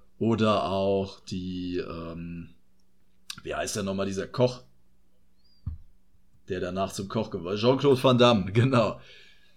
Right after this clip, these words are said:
Jean-Claude Van Damme und, äh, so weiter. Und ich bin auch nicht mal so ein richtig großer Film von, äh, so ein richtig großer Fan von den Rocky-Filmen.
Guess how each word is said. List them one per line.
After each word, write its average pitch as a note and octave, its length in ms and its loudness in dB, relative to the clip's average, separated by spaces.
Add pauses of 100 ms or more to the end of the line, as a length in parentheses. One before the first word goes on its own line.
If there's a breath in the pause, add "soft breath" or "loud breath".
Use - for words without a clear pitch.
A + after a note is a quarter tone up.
(140)
Jean-Claude C3+ 640 4
Van A2+ 220 4
Damme A#2 420 4
und, A2 380 0
äh, A2 320 0
so G#2+ 220 -2
weiter. A2 400 2
Und A2+ 100 0
ich G#2+ 100 -4
bin B2+ 160 -2
auch - 320 -2
nicht C#3+ 420 0
mal C3 280 6
so B2 80 0
ein A#2 60 0
richtig B2+ 520 -2
großer A#2 400 0
Film A#2 320 -2
von, G2+ 500 -6
äh, F#2+ 300 -6
so F#2+ 120 -8
ein G2+ 180 -6
richtig B2 360 -2
großer G#2+ 280 -4
Fan A2 340 -4
von G#2 240 -8
den F2+ 200 -6
Rocky-Filmen. D#3 1040 -6